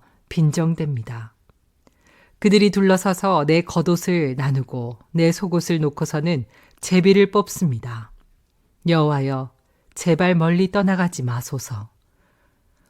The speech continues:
오 나의 힘이여, 어서 오셔서 나를 도와주소서. 칼에 맞아 죽지 않게 나를 구해주시고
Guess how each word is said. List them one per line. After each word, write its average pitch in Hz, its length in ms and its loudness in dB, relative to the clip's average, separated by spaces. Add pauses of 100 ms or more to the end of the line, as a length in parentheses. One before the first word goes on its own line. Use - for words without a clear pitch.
오 190 160 8
나의 175 360 6
힘이여, 139 580 -4 (300)
어서 185 340 4
오셔서 185 540 0
나를 170 280 2
도와주소서. 170 840 -4 (1700)
칼에 190 280 4
맞아 165 320 2
죽지 - 400 -8
않게 143 340 -4
나를 151 300 0
구해주시고 156 800 -2